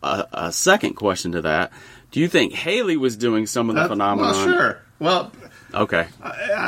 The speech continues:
Speaker 2: I mean, it, we get to the end, and I think it was probably Haley. Go ahead and let's f-, wrap it up because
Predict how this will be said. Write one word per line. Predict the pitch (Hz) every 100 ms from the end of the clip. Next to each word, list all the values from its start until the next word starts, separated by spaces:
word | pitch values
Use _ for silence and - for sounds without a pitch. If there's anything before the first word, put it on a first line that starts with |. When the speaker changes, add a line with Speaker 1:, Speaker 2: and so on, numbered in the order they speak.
| 165
Speaker 2:
I |
mean, | 156 151 147
it, | - - 165 165 - 190
we | 180 185
get | 247 247
to | -
the | 185 165
end, | 160
and | 151
I | 156
think | 156 214 208
it | 156 147
was | 139
probably | - 143 135 123
Haley. | 123 127 123 120
Go | 156 190
ahead | 170 160 143
and | 131
let's | 139 139 - _
f-, | - -
wrap | 123 151 147
it | 139
up | 143
because | 127 123 135 131 127 123